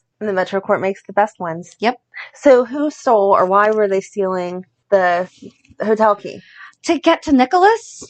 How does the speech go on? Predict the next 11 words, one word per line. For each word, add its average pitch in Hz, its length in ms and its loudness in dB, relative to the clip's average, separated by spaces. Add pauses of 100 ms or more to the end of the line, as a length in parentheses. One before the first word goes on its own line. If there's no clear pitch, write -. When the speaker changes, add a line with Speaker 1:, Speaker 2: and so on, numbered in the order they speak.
(480)
Speaker 2:
I 269 80 2
think 339 220 -2
that 349 80 -4
he's 302 200 -2
working 269 300 -2
with 220 140 -2
whoever's 220 640 0
working 196 600 -4 (220)
with 185 260 2 (120)
setting 202 440 -2
up 185 200 2